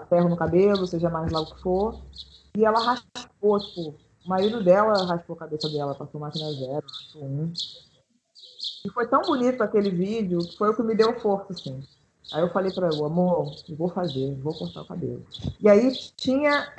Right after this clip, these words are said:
é, eu vi também as pessoas fazendo a transição capilar,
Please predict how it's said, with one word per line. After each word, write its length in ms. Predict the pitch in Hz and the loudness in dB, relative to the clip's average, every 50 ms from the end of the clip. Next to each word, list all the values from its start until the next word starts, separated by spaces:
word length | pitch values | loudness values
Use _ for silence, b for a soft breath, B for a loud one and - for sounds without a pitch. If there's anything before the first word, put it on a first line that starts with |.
| B B B B _ | B B B B _
é, 240 | - 190 208 - 196 | 0 2 4 6 6
eu 120 | 202 202 | 6 6
vi 160 | 202 185 233 254 | 6 4 0 0
também 340 | 254 262 233 220 233 254 | 0 0 2 2 0 0
as 100 | 269 269 | 0 -2
pessoas 380 | - - 254 254 - 254 247 247 | 0 0 0 0 0 -2 -2 -2
fazendo 1000 | 254 - 247 233 220 226 226 233 226 240 240 233 226 214 208 190 175 160 151 160 - _ _ _ - - - - | -2 -2 -2 0 0 0 -2 -2 -2 0 2 2 2 4 4 2 2 0 -2 -6 -12 _ _ _ -20 -16 -8 -4
a 80 | 175 | -4
transição 640 | 175 - - 226 254 294 294 311 277 - - 269 277 | 0 4 4 6 6 6 4 4 2 0 0 0 0
capilar, 600 | 277 269 262 262 254 240 226 220 214 202 180 175 | 0 0 0 0 2 4 4 4 4 4 2 2